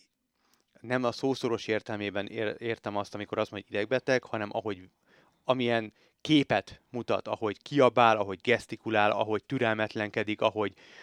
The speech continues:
ahogy, ö, legyint a gyerekre, ahogy, ö, nem beszél szépen a gyerekkel. Ö, nem azt mondom, hogy, hogy ez ált-, ez általánosítás nyilván, és tisztelet a kivételnek, és biztos vagyok benne, hogy vannak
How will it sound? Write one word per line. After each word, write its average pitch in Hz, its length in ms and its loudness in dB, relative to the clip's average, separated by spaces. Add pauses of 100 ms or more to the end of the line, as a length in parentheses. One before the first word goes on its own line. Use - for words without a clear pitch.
(160)
ahogy, 107 420 2
ö, 104 240 2
legyint 127 440 0
a 120 60 2
gyerekre, 110 540 2
ahogy, 107 500 0
ö, 104 140 0 (280)
nem 117 240 -4
beszél 123 340 4
szépen 113 360 -2
a 107 60 -2
gyerekkel. 107 720 0 (340)
Ö, 101 360 0 (800)
nem 180 260 0
azt 147 180 2
mondom, 117 320 0
hogy, 107 360 0 (720)
hogy 117 340 -6
ez 127 200 -2
ált-, 147 280 4 (260)
ez 135 160 -2
általánosítás 113 840 0
nyilván, 110 460 -2
és 120 160 -12
tisztelet 123 400 0
a 113 40 -2
kivételnek, 107 640 -4
és 110 120 -8
biztos 127 320 -2
vagyok 110 180 -2
benne, 107 200 -4
hogy 104 80 -6
vannak 107 320 -4